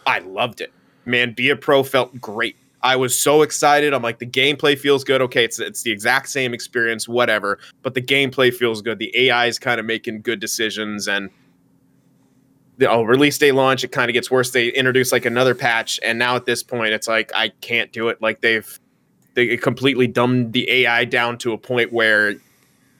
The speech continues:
it's, it's horrible to watch. Any ho-, any person who understands hockey will look at that and just be like, "It's unacceptable." The def-, defense will just back up almost into the goalie, let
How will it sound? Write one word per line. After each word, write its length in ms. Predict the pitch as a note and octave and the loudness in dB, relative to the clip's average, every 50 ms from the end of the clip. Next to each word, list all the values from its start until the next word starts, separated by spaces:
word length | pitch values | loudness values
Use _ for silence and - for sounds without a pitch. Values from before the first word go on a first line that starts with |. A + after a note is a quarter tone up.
| _ _ _ _ _ _ _ _ | _ _ _ _ _ _ _ _
it's, 280 | - A#2+ A#2 - - - | -2 -2 -2 -2 -4 -2
it's 160 | B2 C3+ B2 | -2 -2 -2
horrible 440 | - - - D3 D#3+ D3+ C#3+ C3 C3+ | -4 -2 2 4 4 6 6 4 2
to 80 | A#2 A2 | 0 2
watch. 340 | A#2 B2+ A#2+ G#2+ - - - | 2 2 2 2 0 -2 -2
Any 240 | A2 C3+ D#3 F3 D#3+ | 0 2 2 2 2
ho-, 280 | C3+ A#2+ C3 C#3 D3+ C#3+ - | 2 2 2 2 2 2 0
any 320 | C3+ E3 F#3 F#3 F3+ D3+ | 0 2 2 2 0 -2
person 440 | B2+ - - - D3+ D3+ C#3 - B2 | -4 -8 -2 -2 0 0 0 -2 -2
who 80 | B2 | -2
understands 440 | A#2+ A#2+ A#2 A2 - A#2+ A2+ G#2 G#2+ | 0 0 -2 -4 -2 -4 -4 -4 -2
hockey 320 | A#2 G#2 G2+ G2 - G#2 G2 | -2 -2 -2 -2 -4 -8 -8
will 140 | F#2+ F#2+ F#2+ | -8 -8 -8
look 160 | G2+ F#2+ - | -8 -10 -10
at 100 | G2+ - | -8 -4
that 180 | G2 G2 F#2+ F2 | -2 -2 0 -2
and 80 | F#2+ | -4
just 140 | F2+ - - | -8 -10 -6
be 60 | - | -4
like, 180 | F2+ F2 F2 - | -4 -4 -4 -6
"It's 120 | F#2 - | -8 -6
unacceptable." 560 | G#2 G2 F#2+ F#2+ - A2 G#2 - - F#2 D#2 | -6 -6 -6 -2 -2 -2 -2 -2 -4 -8 -8
The 80 | D2 G2+ | -8 -8
def-, 280 | F#2 - A#2+ B2 B2 - C3 B2 | -4 -2 -2 -2 -2 -8 -10 -6
defense 480 | B2+ C3+ B2+ - C#3 C3 B2+ A#2+ - - _ - _ _ _ _ _ | -4 -4 0 2 2 2 2 0 -4 -10 _ -20 _ _ _ _ _
will 100 | B2 B2+ | 0 0
just 240 | A2+ A#2 A2 G#2+ - | 0 -2 -6 -4 -2
back 300 | C3 B2 B2+ B2+ B2+ C3+ | 0 0 0 0 2 0
up 200 | B2 A#2+ B2 - | 0 0 0 -2
almost 460 | - B2 C#3+ D3+ D3 C#3 C3 - - | -2 0 2 4 2 2 2 0 -2
into 260 | B2 C3 C3 C3 - | -2 -2 0 -2 -2
the 80 | A#2 A#2 | -4 -4
goalie, 380 | G#2 - A2+ A#2 A#2+ B2+ B2+ A#2+ | -2 -2 -2 0 2 0 0 0
let 320 | A2 A2 A#2 A#2+ B2 - | 0 0 0 0 0 -2